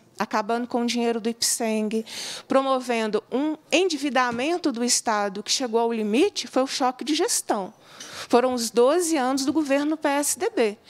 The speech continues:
Então, ele se alia, porque parte do seu secretariado é vinculado ao P S D B.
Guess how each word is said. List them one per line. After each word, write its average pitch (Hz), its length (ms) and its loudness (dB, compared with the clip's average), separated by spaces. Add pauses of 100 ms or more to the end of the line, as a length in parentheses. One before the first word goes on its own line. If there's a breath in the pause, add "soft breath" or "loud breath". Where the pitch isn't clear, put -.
(220 loud breath)
Então, 269 260 2
ele 285 160 0
se 294 200 0
alia, 262 640 0 (140)
porque 247 240 0
parte 285 520 -2
do 240 100 -6
seu 240 180 0
secretariado 220 840 -2
é 220 40 -2
vinculado 214 520 0
ao 220 60 -4
P 208 140 -2
S 214 260 -2
D 208 120 0
B. 185 300 0